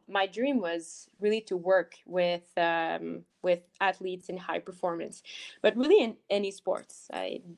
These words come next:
really didn't mind. But, um, so after my master's, I, uh, I was very lucky enough to, uh, to do an internship of six months at, uh, Tennis Canada.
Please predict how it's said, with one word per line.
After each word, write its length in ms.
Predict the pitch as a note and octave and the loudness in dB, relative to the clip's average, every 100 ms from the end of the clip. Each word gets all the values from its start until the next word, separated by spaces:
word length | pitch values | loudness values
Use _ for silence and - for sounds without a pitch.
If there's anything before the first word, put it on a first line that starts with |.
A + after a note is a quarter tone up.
| _ | _
really 280 | G3+ G#3 A3 | -4 -2 -2
didn't 360 | F3 G#3 F#3+ F3+ | -2 -2 -2 -6
mind. 340 | E3 D3 F3+ _ _ - _ _ _ _ | -8 -10 -14 _ _ -20 _ _ _ _
But, 220 | F3 A3+ A3+ | 6 10 10
um, 760 | G#3+ G#3+ G#3 G#3 G#3 G3+ G3 - _ G#3+ | 8 4 0 -4 -8 -12 -14 -18 _ -10
so 120 | B3+ | -6
after 220 | A#3+ E4+ | -6 -6
my 140 | G4+ C#4+ | -6 -6
master's, 720 | G3 F#3+ - F3 F#3+ D4+ - - | -6 -8 -10 -10 -8 -10 -14 -6
I, 360 | G3+ G#3 G3+ G3+ | -2 0 0 0
uh, 440 | G3 F#3+ F#3+ F#3+ F3 - | 0 0 0 -2 -4 -8
I 80 | G#3 | -4
was 220 | G#3+ A3 | -4 -2
very 240 | G#3 D#4+ G4+ | 2 4 4
lucky 360 | A3+ - C4 | 0 -2 -2
enough 260 | B3 G#3 D4 - - | 0 0 -4 -8 -8
to, 320 | A3 A3 G#3+ | -4 0 0
uh, 380 | G3+ G3 F#3 F#3 | 2 0 -2 -4
to 80 | G#3 | -10
do 180 | F#3+ C4+ | -8 -6
an 100 | A#3 | -6
internship 580 | G3+ - G3+ F#3+ A#3 C4 _ _ _ _ - | -8 -8 -10 -6 -4 -4 _ _ _ _ -4
of 120 | G3+ | -4
six 320 | - E4+ F4 | -2 -4 -2
months 420 | G#3+ F3 - - - - | -4 -4 -8 -18 -10 -2
at, 240 | G3+ F#3+ - | -2 -2 0
uh, 140 | G3+ F#3 | 2 2
Tennis 360 | - G#3 G3 - | 0 -4 -4 -6
Canada. 480 | - F3+ E3+ - - | -6 -4 -4 -6 -8